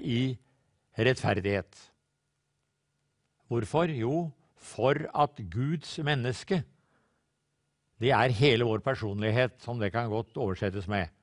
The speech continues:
kan være fullkomment satt i stand til all god gjerning. Og kan dette programmet her og denne serien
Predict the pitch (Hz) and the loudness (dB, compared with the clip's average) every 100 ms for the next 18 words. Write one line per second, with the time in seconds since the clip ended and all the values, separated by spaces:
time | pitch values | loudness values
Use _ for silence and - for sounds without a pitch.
0 | _ _ _ _ _ - - 131 165 180 | _ _ _ _ _ -14 2 4 4 2
1 | 170 - _ _ _ - 127 120 139 - | -4 -10 _ _ _ 0 4 6 4 0
2 | - 170 151 98 - 104 113 135 156 - | -2 0 0 -2 -4 -2 -2 -2 -4 -8
3 | _ _ _ _ _ _ - - - 147 | _ _ _ _ _ _ -18 -10 2 2
4 | - _ _ - 196 135 - - 156 175 | 2 _ _ -10 -4 -4 -2 0 2 2
5 | 113 87 80 _ _ _ _ _ _ _ | -4 -6 -12 _ _ _ _ _ _ _
6 | _ _ _ _ _ _ _ _ - 127 | _ _ _ _ _ _ _ _ -2 0
7 | - 123 113 104 117 101 95 98 101 _ | 0 0 -2 -2 0 0 0 -4 -10 _
8 | _ _ _ _ _ _ _ _ _ _ | _ _ _ _ _ _ _ _ _ _
9 | _ _ _ _ _ _ _ - 123 - | _ _ _ _ _ _ _ -10 -4 2
10 | 139 143 117 113 127 113 117 123 123 120 | 4 4 2 -2 -2 2 2 2 4 4
11 | 131 135 120 117 123 117 104 113 123 | 4 2 0 0 -2 2 4 4 2